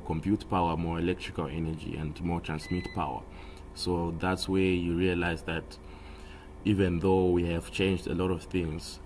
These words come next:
on the uplink it's still pretty much the same, 'cause the limitation is now, um, the hardware used to implement that on the mobile device. So yeah, you can see, um, the five G obviously with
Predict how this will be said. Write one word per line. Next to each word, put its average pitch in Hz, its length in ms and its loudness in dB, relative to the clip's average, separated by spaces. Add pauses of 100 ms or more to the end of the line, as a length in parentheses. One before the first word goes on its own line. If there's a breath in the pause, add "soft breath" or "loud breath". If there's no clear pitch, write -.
(340)
on 87 140 -2
the 85 80 0
uplink 92 540 0
it's 82 100 -4
still 98 180 0
pretty 87 260 0
much 82 220 -2
the - 100 -10
same, 82 280 -4
'cause 85 180 -4
the 78 100 -2
limitation 92 600 0
is 80 160 -4
now, 82 240 -2 (600)
um, 78 360 -2 (420)
the 90 140 0
hardware 85 460 2
used 85 520 -2
to 82 120 -4
implement 85 480 -2
that 80 260 -6
on 82 160 -4
the 82 80 -6
mobile 82 320 -4
device. 80 440 -8 (1000 loud breath)
So 107 420 2
yeah, 101 160 0 (140)
you 101 100 -4
can 101 160 0
see, 113 640 2 (220 loud breath)
um, 90 420 -2 (220)
the 92 80 -2
five 104 400 0
G 98 360 2
obviously 92 920 2 (420 loud breath)
with 98 140 2